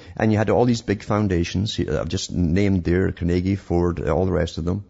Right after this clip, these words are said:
the Rockefeller Foundation, you had Rothschild's foundations, Bayer,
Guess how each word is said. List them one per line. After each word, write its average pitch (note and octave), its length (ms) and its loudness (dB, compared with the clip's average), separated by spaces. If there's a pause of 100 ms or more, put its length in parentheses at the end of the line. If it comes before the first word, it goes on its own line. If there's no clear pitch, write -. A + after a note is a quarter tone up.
(260)
the E2 140 -2
Rockefeller E2+ 540 -2
Foundation, F2 720 -2
you E2+ 80 0
had D#2 240 -4
Rothschild's F2 580 0
foundations, E2+ 840 -2
Bayer, F2 580 -2